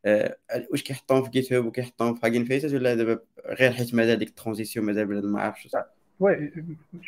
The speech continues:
Speaker 2: بونس هاكين فيس عمرها ما تغومبلاسي جيت هاب، دونك ديما الناس كيحطوهم بجوج وعندهم دو
Speaker 1: اوكي.
Speaker 2: رول ديفيرون. كاين <laughs> هادشي اللي كيديروا الناس، كيحطوا الكود في جيت هاب حيت جيت هاب موالف فيه الكود، ودوك لي بارامتر حيت كيشدوا اسباس كبير. المهم هاكين فيس كتخدم
Speaker 1: آه،
Speaker 2: بواحد
Speaker 1: وي.
Speaker 2: جيت،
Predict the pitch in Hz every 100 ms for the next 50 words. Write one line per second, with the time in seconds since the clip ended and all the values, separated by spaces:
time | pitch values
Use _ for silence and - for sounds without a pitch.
0 | - 233 233 190 202 202 175 170 190 214
1 | 196 165 175 170 170 151 156 139 131 147
2 | - 147 180 180 180 180 - 156 143 131
3 | 131 - - _ _ 160 143 156 160 175
4 | 185 180 190 160 170 156 135 139 _ _
5 | _ 175 185 - 214 196 - 185 165 196
6 | - 156 147 143 135 135 - - 160 -
7 | 190 190 - 180 156 - - 131 143 135
8 | 180 208 151 135 143 139 135 131 123 131
9 | 127 - 123 - _ _ - 147 156 160
10 | 160 160 147 170 226 233 - 151 156 156
11 | 139 147 147 - 143 - 170 254 - _
12 | _ _ - 147 147 156 160 170 202 -
13 | 160 151 156 110 107 151 - 139